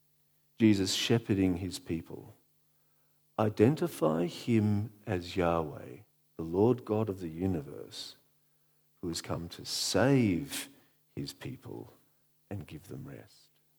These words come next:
When he walks on the water, that's simply, <laughs> simply, anyway, um, it just,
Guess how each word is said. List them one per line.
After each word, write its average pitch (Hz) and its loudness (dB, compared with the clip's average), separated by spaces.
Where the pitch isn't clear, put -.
When 156 8
he 143 6
walks 120 4
on 107 4
the 98 4
water, 104 2
that's - 2
simply, 78 0
<laughs> 90 4
simply, 92 0
anyway, 76 4
um, - 6
it 156 10
just, 143 2